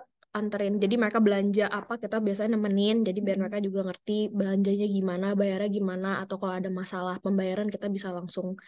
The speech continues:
Speaker 1: bantu.
Speaker 2: Beli sim card
Speaker 1: Beli
Speaker 2: juga.
Speaker 1: sim card juga kita bantu. Apalagi ya? Paling itu sih,
Speaker 2: Iya.
Speaker 1: ta-, Om, Tante. Tapi mungkin di final briefing kita akan kasih tahu harganya berapa,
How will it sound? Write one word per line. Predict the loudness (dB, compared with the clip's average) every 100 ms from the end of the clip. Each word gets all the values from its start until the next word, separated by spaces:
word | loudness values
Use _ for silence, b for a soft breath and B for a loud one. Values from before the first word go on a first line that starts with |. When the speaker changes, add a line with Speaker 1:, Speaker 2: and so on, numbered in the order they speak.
| B B B _
Speaker 1:
bantu. | 0 2 2 4 4 4 -4 _ _
Speaker 2:
Beli | -6 -4 -2 -4
sim | -6 -8 -8
card | -8 -10 -10 4
Speaker 1:
Beli | 6 6 6
Speaker 2:
juga. |
Speaker 1:
sim | 6 6
card | 4 2 2
juga | 2 2
kita | 2 0
bantu. | -2 -2 -4 2 6 6 4 b b _ _ _
Apalagi | -10 -6 -4 -4
ya? | -8 -16 _ _
Paling | 0 0 0
itu | 0 0
sih, | 0 -4 -4
Speaker 2:
Iya. | -8 -6
Speaker 1:
ta-, | 2
Om, | 4 4 2
Tante. | 0 0 -2
Tapi | -4 -2 -2 0
mungkin | 2 4 4 2 b b b b
di | 2
final | 4 4 4 4
briefing | 2 2 0
kita | -2 -6 -4
akan | -4 -4
kasih | -6 -8
tahu | -6 -4
harganya | -4 -2 -2 0
berapa, | -2 -2